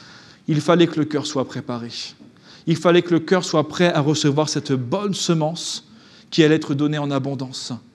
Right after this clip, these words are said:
Et Jean-Baptiste le savait pertinemment.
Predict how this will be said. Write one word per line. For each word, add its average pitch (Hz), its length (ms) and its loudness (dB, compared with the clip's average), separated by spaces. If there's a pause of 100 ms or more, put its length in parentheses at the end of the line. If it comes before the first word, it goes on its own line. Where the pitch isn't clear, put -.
(1400)
Et 151 100 8
Jean-Baptiste 165 500 2
le 160 60 -6
savait 156 240 -2
pertinemment. 196 720 -6